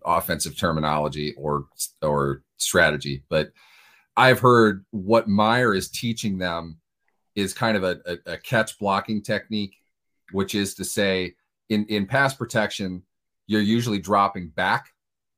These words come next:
to kind of get balanced and, and ready to, to deal with the move as, as the defender's making it.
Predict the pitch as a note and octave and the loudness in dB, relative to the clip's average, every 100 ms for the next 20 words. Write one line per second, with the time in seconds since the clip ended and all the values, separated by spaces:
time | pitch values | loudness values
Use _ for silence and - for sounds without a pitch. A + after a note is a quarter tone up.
0 | _ _ - A2 - G#2+ G2+ F#2+ G2+ G2 | _ _ -12 -8 -2 -2 -2 -2 0 0
1 | G#2 G#2 - G2+ F#2 D#2 F#2 F2 D#2+ F#2+ | 0 -2 -4 -6 -6 -6 -6 -6 -6 -2
2 | G2 G2 F#2 F2+ E2+ - F2+ E2+ D#2+ _ | 0 0 -4 -6 -8 -8 -8 -8 -12 _
3 | _ - - - - F#2 G#2 G2 G2 F#2+ | _ -20 -20 -20 -20 -4 0 0 0 -2
4 | F#2 G2+ F#2+ F#2 F2+ F2 - - F#2 F2 | 0 0 0 -2 -2 -4 -8 -4 -4 -4
5 | E2+ E2 G2+ F2 D#2 F2 E2+ G2+ G2 | -12 -6 -4 -4 -6 -8 -8 -8 -8